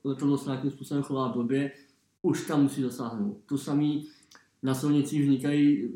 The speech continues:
tolik krizových situací, že prostě ten člověk tam opravdu musí být a věnovat se tomu. To nejde jako si tam sednout do zádu a koukat tam jako jak v kině, ale musí se, <laughs> ale je to tak. Ale, ale musí se prostě tomu, tomu provozu věnovat.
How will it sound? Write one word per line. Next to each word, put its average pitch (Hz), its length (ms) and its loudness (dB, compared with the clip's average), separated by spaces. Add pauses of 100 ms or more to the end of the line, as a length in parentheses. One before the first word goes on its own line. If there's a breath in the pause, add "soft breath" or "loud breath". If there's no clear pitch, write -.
tolik 170 360 0
krizových 147 460 0
situací, 143 520 -4
že 143 80 -4
prostě 131 300 -14
ten 147 200 -2
člověk 139 300 -2
tam 156 140 -6
opravdu 165 400 -6
musí 123 300 -2
být 101 240 -4 (320 loud breath)
a 117 240 -4
věnovat 120 500 0
se 117 100 -8
tomu. 104 280 -6
To 107 100 -8
nejde 143 240 -2
jako 120 220 -6
si - 100 -18
tam 123 140 -4
sednout 120 380 -2
do 117 180 -6
zádu 117 400 -4
a 120 240 -6 (160)
koukat 117 300 -8
tam 131 200 -2
jako 120 260 -4
jak 120 200 -4
v - 100 -20
kině, 117 320 -4 (320 soft breath)
ale 123 140 -2
musí 127 220 0
se, - 100 -10 (300)
<laughs> 175 320 2
ale 185 200 0 (140)
je 151 140 -4
to 208 120 -2
tak. 226 300 -6 (420 loud breath)
Ale, 135 220 0
ale 131 200 0
musí 135 220 2
se 151 140 -4
prostě 135 280 -8
tomu, 139 400 0
tomu 139 200 0
provozu 139 580 2
věnovat. 143 480 -6